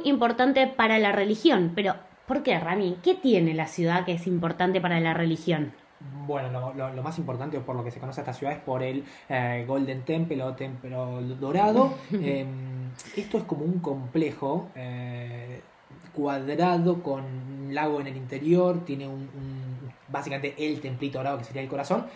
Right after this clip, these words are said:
Speaker 2: eh, pero también, también es, es, es una secuencia muy loca entrar a este lugar,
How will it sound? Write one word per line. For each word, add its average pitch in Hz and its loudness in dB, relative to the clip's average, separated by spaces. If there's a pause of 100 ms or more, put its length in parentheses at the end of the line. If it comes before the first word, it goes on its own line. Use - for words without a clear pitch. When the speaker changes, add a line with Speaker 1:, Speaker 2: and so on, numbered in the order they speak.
(180)
Speaker 2:
eh, 131 -6
pero 135 -6
también, 165 0
también 156 -4
es, 143 -12
es, - -14
es 139 -10
una 143 -6
secuencia 139 -8
muy 143 -6
loca 160 0
entrar 135 -2
a 147 0
este - -8
lugar, 139 -2